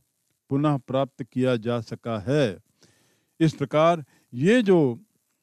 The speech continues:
कार्य हुए हैं नक्शे आदि के, ये आप समझ सकते हैं कि हमारे लिए कितने महत्वपूर्ण हैं, जिसमें हमें सड़कों, रास्तों और बाजारों का भी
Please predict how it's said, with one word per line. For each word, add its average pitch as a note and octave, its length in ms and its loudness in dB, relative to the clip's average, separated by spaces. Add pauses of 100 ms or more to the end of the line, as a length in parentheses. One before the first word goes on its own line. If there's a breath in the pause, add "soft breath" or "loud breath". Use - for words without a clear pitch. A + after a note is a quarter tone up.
(760)
कार्य D3 240 2
हुए D3+ 300 8
हैं A2+ 320 0 (1000)
नक्शे D#3 380 2
आदि C3 260 4
के, F#3+ 300 2 (300 soft breath)
ये G#3+ 140 2
आप G3 260 4
समझ G3+ 220 0
सकते F3 320 -8
हैं A3+ 120 -2
कि G3 80 -6
हमारे E3 320 0
लिए A3 160 2
कितने A#3+ 640 -2
महत्वपूर्ण D3 880 2
हैं, G2 180 -14 (1900)
जिसमें F3+ 300 4
हमें G3+ 220 4
सड़कों, F3+ 600 0
रास्तों D3+ 440 2
और G3 80 2
बाजारों D#3 580 4
का F3 180 0
भी B2 280 -2